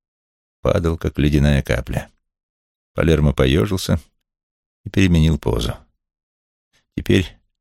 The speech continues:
огни снизу освещали его грубые черты.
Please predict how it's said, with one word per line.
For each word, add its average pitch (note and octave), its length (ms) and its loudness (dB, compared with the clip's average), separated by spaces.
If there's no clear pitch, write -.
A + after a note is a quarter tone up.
огни D2 360 4
снизу D#2 400 2
освещали D2+ 560 0
его C#2+ 280 2
грубые C#2 420 2
черты. - 560 -4